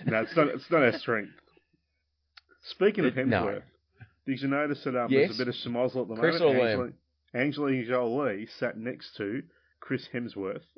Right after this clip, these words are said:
Speaker 1: I believe it was at the Golden
Speaker 2: Yes.
Speaker 1: Globes, maybe?
Speaker 2: Yesterday? Yep.
Speaker 1: Somewhere, yeah. Um, and all those people are going on about how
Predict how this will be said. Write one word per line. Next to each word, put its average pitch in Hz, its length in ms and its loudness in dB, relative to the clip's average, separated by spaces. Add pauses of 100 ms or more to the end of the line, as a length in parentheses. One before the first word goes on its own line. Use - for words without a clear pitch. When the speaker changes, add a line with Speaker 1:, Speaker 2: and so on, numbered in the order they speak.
Speaker 1:
I 117 80 -4
believe 117 300 -4
it - 100 -10
was 104 120 -10
at 107 100 -12
the 107 80 -12
Golden 110 400 -8
Speaker 2:
Yes. 104 300 -2 (240)
Speaker 1:
Globes, 151 580 -8
maybe? 165 540 -8 (580)
Speaker 2:
Yesterday? 131 500 2
Yep. 247 80 -12 (360)
Speaker 1:
Somewhere, 92 420 0
yeah. 107 160 0 (480)
Um, 135 400 2 (320)
and 131 140 8
all 190 120 10
those 165 200 6
people 147 420 4
are 104 60 2
going 120 280 0
on 120 80 0
about 113 200 4
how 117 340 2